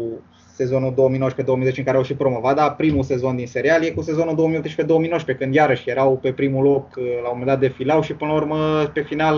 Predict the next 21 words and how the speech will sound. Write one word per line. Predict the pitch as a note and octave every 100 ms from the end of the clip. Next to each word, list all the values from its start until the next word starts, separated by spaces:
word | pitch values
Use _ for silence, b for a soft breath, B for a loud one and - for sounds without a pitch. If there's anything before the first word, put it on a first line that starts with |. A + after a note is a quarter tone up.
| D3+
uh, | D3+ D3+ D3+ D3
n-au | D3+ D#3
mai | D3 C3
promovat, | B2+ B2 C3 C#3
au | C3+
avut | B2+ C3+
o | B2+
grămadă | C3 C3+
de | B2+
rezultate | B2 C3+ B2+ B2+
proaste | C3 B2
la | A#2+
rând. | B2+ D3 - B B B B -
Deci, | D3 D3 - - - E3+ F3 E3 _ _ _ _ _ _ _ _ _ _ _ _ _ _ F3
mm, | F3 F3+
iarăși, | G3+ C#3 B2 - D3+ D#3+
e | F#3+
Premier | G3 F#3 D#3
League, | F3 G3
e |
un, | D#3+